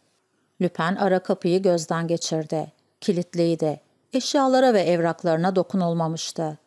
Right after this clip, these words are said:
Kadının mektup için geldiği anlaşılıyordu. "Mektup ne zaman geldi?" "Kadınla birlikte." "Anlamadım." "Kadın mektupla aynı zamanda geldi."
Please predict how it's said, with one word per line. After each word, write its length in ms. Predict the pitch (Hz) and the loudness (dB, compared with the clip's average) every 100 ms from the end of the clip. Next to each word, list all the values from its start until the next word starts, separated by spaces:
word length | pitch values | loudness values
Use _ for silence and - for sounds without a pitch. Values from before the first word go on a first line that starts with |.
| _ _ | _ _
Kadının 440 | - 185 170 202 220 | -2 0 2 4 4
mektup 360 | 190 - 240 | 4 0 -4
için 280 | 233 - 180 | -4 -2 0
geldiği 440 | 175 170 160 180 | 0 0 2 2
anlaşılıyordu. 1040 | 190 170 170 - 170 175 160 160 165 156 160 _ _ _ _ _ - | 2 0 -2 -2 0 2 0 -2 -4 -6 -8 _ _ _ _ _ 0
"Mektup 380 | 185 - 185 185 | 0 0 -2 0
ne 140 | 180 | 2
zaman 360 | 240 330 302 196 | 2 4 4 4
geldi?" 580 | 175 165 160 156 156 - _ _ _ _ _ _ - | 2 0 0 -2 -4 -14 _ _ _ _ _ _ -4
"Kadınla 500 | 190 185 196 302 277 | -2 2 4 4 4
birlikte." 680 | 202 170 - - 165 156 - _ _ _ _ _ 202 | 2 2 -2 -4 -4 -6 -14 _ _ _ _ _ -2
"Anlamadım." 720 | 180 170 170 160 180 214 349 _ _ _ _ _ _ _ - | 0 0 0 0 0 0 -2 _ _ _ _ _ _ _ -2
"Kadın 300 | 262 262 262 | 0 4 4
mektupla 460 | 202 190 254 254 185 | 4 2 0 0 0
aynı 260 | 175 185 | 0 0
zamanda 440 | 208 247 190 170 165 | 2 2 2 2 0
geldi." 560 | 165 160 160 160 156 | 0 -2 -2 -6 -8